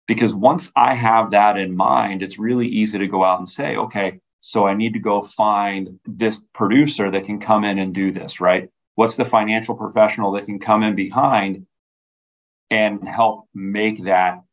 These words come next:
organization grow? So it's not just your traditional junior, senior, again, investment, insurance person, but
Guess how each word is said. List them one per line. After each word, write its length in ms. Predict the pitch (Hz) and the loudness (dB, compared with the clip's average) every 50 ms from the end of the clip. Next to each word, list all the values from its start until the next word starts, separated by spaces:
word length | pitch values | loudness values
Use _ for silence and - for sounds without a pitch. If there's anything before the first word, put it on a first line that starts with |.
| _ _ - | _ _ -4
organization 720 | 101 101 101 95 92 92 87 95 90 92 90 - 95 87 | -2 -2 -2 -2 -4 -6 -6 -6 -6 -6 -6 -6 -8 -8
grow? 380 | 87 92 95 92 92 82 80 - _ _ _ _ _ _ | -8 -2 2 4 4 4 2 -4 _ _ _ _ _ _
So 220 | - - - 117 110 | -12 0 2 2 2
it's 160 | 107 107 107 | 2 0 0
not 320 | 120 120 120 127 139 131 - | 0 2 2 2 0 -2 -4
just 220 | 127 117 - - | -6 -6 -6 -4
your 100 | 113 107 | -6 -6
traditional 760 | 107 - - 98 107 107 104 - - 110 104 101 101 98 98 90 | -6 -6 -6 -4 -2 -2 -2 -2 -4 -2 0 0 2 0 -2 -4
junior, 340 | 90 101 107 107 107 104 101 | -6 -6 -4 -4 -4 -4 -6
senior, 560 | - - 110 104 101 101 101 98 98 95 92 92 | -8 -8 -8 -6 -6 -4 -4 -2 -2 -2 -2 -2
again, 300 | 90 98 95 95 92 92 | -2 0 0 0 0 0
investment, 800 | 90 90 90 104 98 98 - - 104 98 95 92 92 90 - - | -4 -6 0 0 0 0 -2 -6 -6 -6 -4 -6 -6 -10 -14 -10
insurance 560 | 92 95 95 87 - - 120 123 127 120 117 - | -8 -6 -6 -6 -6 -4 -4 -4 -4 -4 -6 -6
person, 500 | - 101 98 95 95 - 101 95 95 87 | -2 -2 -2 -2 -2 -6 -8 -8 -6 -4
but 240 | 95 95 92 92 | -4 -4 -4 -6